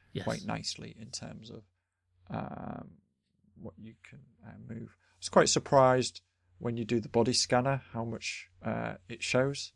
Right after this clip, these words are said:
Speaker 1: Yeah.
Speaker 2: Um, <laughs> but again, it's comic booky and whatnot. Um, and there were things like that. Then that, that was always very difficult because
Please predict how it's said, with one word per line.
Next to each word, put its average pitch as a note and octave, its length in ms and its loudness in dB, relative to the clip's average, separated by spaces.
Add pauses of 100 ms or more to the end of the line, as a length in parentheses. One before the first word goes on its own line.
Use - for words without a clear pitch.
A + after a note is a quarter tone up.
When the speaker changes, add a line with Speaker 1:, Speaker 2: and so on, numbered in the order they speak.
(120)
Speaker 1:
Yeah. - 160 -2 (180)
Speaker 2:
Um, A#2 380 -4 (560)
<laughs> - 580 -20
but - 260 4 (280)
again, A2+ 340 -2 (100)
it's - 200 -12
comic - 340 -18
booky G#2+ 380 -16
and G2+ 60 -20 (200)
whatnot. G#2+ 380 -14 (140)
Um, - 300 -20 (760)
and C3 140 2
there D3 80 8
were D3 120 10
things C#3 360 2
like A#2+ 180 6
that. A2+ 200 4
Then C3+ 180 6
that, D3 160 12
that B2+ 220 2
was A#2+ 160 4
always A2 240 6
very A2 180 0
difficult G#2+ 460 -8
because - 640 -8